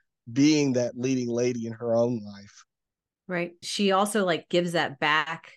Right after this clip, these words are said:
Speaker 2: to Arthur because, uh, even though she really never directly calls him out on it, it's like Arthur has given up on his own life, almost like he's, like, living in his own tomb. And she, you know, she, when she finds that letter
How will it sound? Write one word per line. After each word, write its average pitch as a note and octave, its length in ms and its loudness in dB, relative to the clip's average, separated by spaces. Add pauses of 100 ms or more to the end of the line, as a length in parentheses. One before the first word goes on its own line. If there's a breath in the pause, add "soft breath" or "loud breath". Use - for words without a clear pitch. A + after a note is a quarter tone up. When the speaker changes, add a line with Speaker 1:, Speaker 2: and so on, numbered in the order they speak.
(140)
Speaker 2:
to E3+ 140 -6
Arthur C#3 640 -2
because, D#3 560 -2
uh, A#2+ 540 0 (320)
even G#3+ 220 -2
though F#3+ 100 0
she F3 180 -6
really F#3 240 -2
never D#3 280 -4
directly D#3+ 580 -6
calls C4+ 300 -4
him C#4 100 -4
out C#4 180 -4
on D4 100 -4
it, D4+ 160 -6
it's G3+ 140 -8
like B3+ 160 -2
Arthur G3 320 0
has D#3 180 -6
given C#3+ 260 -6
up C3 180 -8
on A#2+ 100 -6
his A#2 160 -12
own G#2+ 180 -8
life, - 300 -12 (220)
almost F3+ 340 -2
like D3+ 260 -2
he's, D3 300 -8
like, B2+ 320 -6 (320)
living F3+ 320 2
in D#3 100 0
his D3 140 -4
own C3 220 -6
tomb. B2+ 360 -8 (520 soft breath)
And D#3 240 -4
she, F#3+ 520 -2
you E3+ 120 -2
know, D3 120 -4
she, - 180 -6
when E3+ 100 -2
she G#3 180 -4
finds G3 520 0
that C#3+ 300 -2
letter D3 540 -2